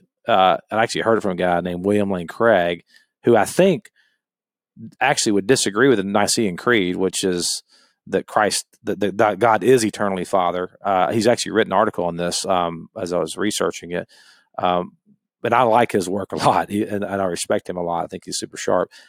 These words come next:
But he, he talked about this phenomenon, he, and, uh, when he's describing what's known as the, that Christ has two natures, the dual nature of Christ. You have his divine nature and his human nature, and the, and the human nature is the one that he took on. He, he,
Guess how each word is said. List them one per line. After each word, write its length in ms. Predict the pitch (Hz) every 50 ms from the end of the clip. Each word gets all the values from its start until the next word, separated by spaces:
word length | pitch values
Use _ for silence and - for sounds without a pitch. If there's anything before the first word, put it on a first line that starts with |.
| _ _ _ _
But 120 | - 113 117
he, 260 | 156 208 233 220 170 143 - - - -
he 200 | 147 185 233 214
talked 260 | 220 185 160 143 -
about 240 | 139 131 120 - -
this 160 | 120 110 - - - -
phenomenon, 600 | - 110 107 107 107 104 107 104 104 101 101 98 104
he, 120 | 107 -
and, 300 | - 107 104 98 95 98 _ _ _ _ _ _ _ -
uh, 160 | 107 98 98
when 160 | 98 104 104
he's 120 | 104 - - -
describing 480 | - 101 - - 123 113 113 107 104 104
what's 260 | 104 90 - - -
known 260 | 110 107 104 104 98
as 100 | 95 90 -
the, 160 | - 87 85 92 _ _ -
that 160 | 107 95 -
Christ 300 | - - 120 117 107 -
has 200 | 104 92 90 -
two 260 | - - - 127 120 113
natures, 480 | 104 101 95 - - 82 82 80 80
the 100 | 95 92
dual 240 | 92 107 117 107 107
nature 320 | 104 101 101 - - - 82
of 80 | 80
Christ. 380 | - - 65 64 62 - - -
You 80 | 95 95
have 80 | 90
his 280 | 92 90 80 92 95 90
divine 460 | - 90 87 101 104 107 117 120 113
nature 460 | 113 113 110 - - 113 107 107 - - - - _ _ _ _ _ -
and 120 | - 101
his 140 | 95 87 -
human 340 | - 131 131 123 117 104 95
nature, 460 | 92 92 90 - - - 92 90 85 _ - - _ _ _ _ _ _ _ _ -
and 160 | 104 104 98
the, 100 | 101 - -
and 140 | 120 113 107
the 40 | 87
human 240 | - 139 139 131 117
nature 240 | 113 104 - 110
is 80 | 101 90
the 80 | - 107
one 160 | 107 110 104
that 80 | 98 90
he 60 | 90
took 280 | - - 107 92 - 107
on. 340 | 110 120 120 107 101 95
He, 240 | 87 117 127 127 - -
he, 460 | - 135 151 147 135 - - -